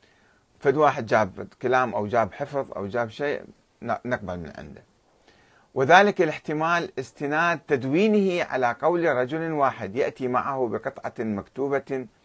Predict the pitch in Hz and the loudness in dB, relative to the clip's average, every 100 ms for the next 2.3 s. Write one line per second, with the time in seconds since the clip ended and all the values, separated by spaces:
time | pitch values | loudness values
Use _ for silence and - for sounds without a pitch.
0 | _ _ _ _ 107 123 127 147 180 190 | _ _ _ _ -4 2 4 4 2 0
1 | 170 117 135 143 147 143 131 120 123 - | 2 2 2 2 2 2 0 -2 -4 -4
2 | 92 92 | -6 -8